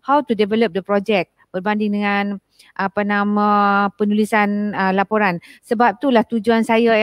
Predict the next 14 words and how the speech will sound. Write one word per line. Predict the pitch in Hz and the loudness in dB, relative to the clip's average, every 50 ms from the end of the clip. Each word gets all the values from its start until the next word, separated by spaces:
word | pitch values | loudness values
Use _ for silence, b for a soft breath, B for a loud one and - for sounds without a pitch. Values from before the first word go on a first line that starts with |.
| 220 | 2
hari | 220 220 226 226 240 | 2 0 0 0 0
ini | 240 254 277 | 0 0 0
adalah | 233 202 214 214 220 220 220 220 | 0 0 0 2 2 2 2 0
untuk | - 208 214 208 - 240 226 208 - - B B B B B B | -2 -4 -4 -2 2 2 2 2 0 -2 B B B B B B
memberi, | 190 202 220 226 220 214 226 226 220 226 233 233 226 226 226 226 226 226 | -2 0 0 2 2 4 4 4 4 2 2 2 2 2 2 2 0 0
apa, | 185 214 214 - 294 320 330 294 | 0 -2 -2 -2 -2 -2 -2 0
dorongan, | 220 214 214 214 220 226 226 233 233 233 233 233 226 226 226 208 | 0 2 2 2 2 2 2 2 0 0 0 0 0 0 0 0
galakan | 214 208 214 214 208 - 233 226 220 214 | 0 0 0 -2 -2 -2 -4 -4 -4 -6
kepada | 196 208 214 220 | -6 -4 -4 -4
student | 220 - 240 226 - 226 220 | -4 -2 -4 -2 0 0 -2
supaya | - - - 214 220 220 220 220 | -2 -2 -2 0 0 2 0 0
lebih | 220 208 190 226 220 214 - B B B B B B | 0 0 0 0 0 0 -2 B B B B B B
cenderung | - 220 226 233 240 247 269 247 220 220 220 | -2 2 2 4 4 4 4 2 2 0 -2
untuk | - 240 202 | -2 -2 -2